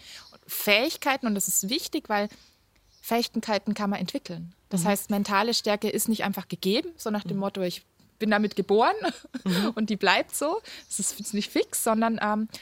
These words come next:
Speaker 1: man kann sie wirklich entwickeln.
Speaker 2: Ja, verstehe ich gut. Ähm, <laughs> und wie würdest du jetzt sagen, hat mentale Stärke Einfluss auf unsere Selbsteinschätzung?
Speaker 1: Hm, sicherlich ist eine gewisse mentale Stärke auch, vielleicht auch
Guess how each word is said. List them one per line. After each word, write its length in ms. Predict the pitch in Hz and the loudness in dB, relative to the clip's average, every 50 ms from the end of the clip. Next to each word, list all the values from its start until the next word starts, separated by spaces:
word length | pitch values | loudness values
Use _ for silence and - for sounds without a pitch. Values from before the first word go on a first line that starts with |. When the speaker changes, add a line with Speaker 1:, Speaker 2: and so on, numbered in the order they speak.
| - _ | -12 _
Speaker 1:
man 140 | - 220 220 | -4 -4 -2
kann 180 | - 240 240 247 | 0 0 0 0
sie 220 | - 226 208 208 | 0 0 0 2
wirklich 400 | 269 330 381 381 - 359 339 - | 2 2 2 0 -2 -4 -4 -2
entwickeln. 680 | - 220 202 - - 285 - - 294 262 262 269 277 262 | -2 -4 -2 -2 -4 -4 -4 -2 -2 -2 -2 -2 -4 -4
Speaker 2:
Ja, 200 | - 165 202 262 269 - - _ _ _ _ _ _ _ | -4 -4 -4 -4 -6 -10 -20 _ _ _ _ _ _ _
verstehe 260 | - - - - 302 302 | -12 -10 -6 -4 -4 -4
ich 100 | 254 - | -4 -4
gut. 320 | - 285 269 285 349 - - | -6 -4 -4 -4 -4 -6 -4
Ähm, 400 | - 208 208 202 208 208 214 208 - | -2 0 0 2 0 0 -2 -2 -2
<laughs> 840 | 233 233 202 190 254 277 214 - - 381 440 415 392 381 - 277 202 - | -2 -2 0 0 -2 -2 -4 -4 -6 -4 -4 -4 -4 -6 -8 -8 -4 -2
und 240 | 247 226 196 202 | -2 -2 -2 -2
wie 340 | 208 233 240 254 277 277 233 | -4 -2 -2 -2 -2 -2 -2
würdest 280 | 247 247 240 233 - - | -2 -2 -2 -2 -2 -2
du 40 | 233 | -2
jetzt 180 | 220 - - | -2 -2 -2
sagen, 340 | - 202 202 214 220 220 - | 0 0 0 0 0 -2 -4
hat 160 | 214 - - | -6 -6 -6
mentale 380 | 196 185 - - 196 190 190 196 | -6 -6 -4 -4 -4 -2 -2 -4
Stärke 340 | - - 180 180 - - - | -2 -2 -2 -2 -2 -4 -4
Einfluss 440 | - 170 185 - - - 214 - | -4 -4 -4 -4 -6 -8 -8 -4
auf 200 | - - 175 - | -4 -4 -4 -4
unsere 300 | - - 185 - - 139 | -4 -4 -6 -4 -6 -6
Selbsteinschätzung? 880 | 139 147 151 165 - - - 214 220 - - 220 - - - 240 247 254 - - - - - _ _ - | -4 -2 -2 -2 -4 -4 -6 -4 -4 -4 -6 -6 -6 -6 -6 -6 -6 -6 -10 -16 -20 -20 -20 _ _ -2
Speaker 1:
Hm, 920 | 233 240 233 240 240 240 240 240 240 240 240 240 240 240 247 247 240 - _ _ _ _ - - - - - - - - - - - _ _ _ _ | 0 2 2 2 2 2 2 0 0 0 0 0 0 0 0 -2 -2 -6 _ _ _ _ -20 -20 -20 -20 -20 -20 -20 -20 -20 -20 -20 _ _ _ _
sicherlich 640 | - - - 240 - 247 214 208 214 214 - - - | -4 -2 -2 0 2 2 2 2 0 -2 -2 -4 -6
ist 320 | - - - - - - - | -6 -4 -2 -2 -2 -2 -2
eine 120 | 208 196 | -2 -2
gewisse 360 | 185 202 190 220 220 - 226 | -2 -2 -2 -2 0 0 0
mentale 500 | 208 196 190 196 208 - 196 185 185 185 | 0 0 0 0 0 2 2 2 2 0
Stärke 640 | 185 - - 180 170 180 214 - - 247 214 214 - | 0 0 0 0 0 0 0 0 0 0 0 0 2
auch, 320 | 190 190 196 - - - - | 0 0 0 -2 -6 -12 -10
vielleicht 240 | - 196 190 - - | -8 -8 -6 -6 -6
auch 120 | - 185 | -8 -10